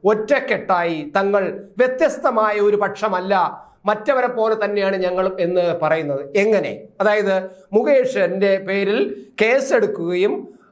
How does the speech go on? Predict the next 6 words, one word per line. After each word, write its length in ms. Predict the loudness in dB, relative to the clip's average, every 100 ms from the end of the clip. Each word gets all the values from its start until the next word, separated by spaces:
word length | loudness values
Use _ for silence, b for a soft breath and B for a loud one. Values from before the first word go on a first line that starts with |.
| -2
ആ, 220 | 0 0
ആ, 120 | 0
സ്ത്രീ 320 | 0 0 0 2
പീഡനത്തിന്റെ 680 | 2 0 0 -2 -2 -2 0
പരാതി 420 | 0 2 0 0
വരികയും 440 | -2 0 0 0